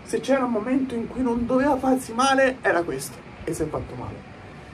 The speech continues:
Speriamo sia niente di grave, ma per me farà la fine di Krunic. E vi ricordo che manca anche Bennacer. Leao fa due assist, che gli vuoi dire?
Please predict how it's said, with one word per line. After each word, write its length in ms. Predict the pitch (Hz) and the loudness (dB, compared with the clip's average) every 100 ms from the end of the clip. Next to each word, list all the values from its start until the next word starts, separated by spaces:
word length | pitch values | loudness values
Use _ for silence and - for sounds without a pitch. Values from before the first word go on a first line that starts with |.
| - - - - | -18 -18 -18 -16
Speriamo 420 | - 190 214 214 | 0 2 4 2
sia 140 | - | 0
niente 240 | 180 185 190 | -2 -4 -2
di 100 | 196 | 2
grave, 360 | 180 190 170 | 6 6 6
ma 800 | 156 156 151 151 151 147 143 139 131 | 2 4 4 4 4 4 4 2 0
per 120 | 156 | -2
me 240 | 156 151 | 0 -2
farà 200 | 139 156 | -2 -2
la 80 | 151 | -2
fine 220 | 147 147 | -2 -6
di 100 | 139 | -6
Krunic. 400 | 131 131 123 - - - - - - - - - - - - - - - - - | -6 -4 -6 -8 -12 -18 -20 -20 -20 -20 -20 -18 -16 -16 -16 -16 -16 -16 -16 -4
E 80 | 165 | 8
vi 100 | 170 | 8
ricordo 340 | 170 160 156 | 10 6 4
che 100 | 151 | 0
manca 360 | 139 147 139 135 | 2 2 2 -4
anche 200 | 131 135 | -6 -6
Bennacer. 440 | 127 113 107 107 98 - - - - - - - - - - - | -6 -6 -8 -12 -14 -18 -18 -18 -18 -18 -16 -16 -16 -16 -16 -8
Leao 500 | 139 175 170 151 131 - | 6 8 10 8 2 -2
fa 160 | 147 | -2
due 220 | 135 151 156 | 2 4 4
assist, 440 | 147 - 127 - - | 2 0 -10 -12 -10
che 100 | 135 | -10
gli 80 | 139 | 0
vuoi 220 | 170 180 | 0 2
dire? 380 | 170 127 - | -2 -4 -8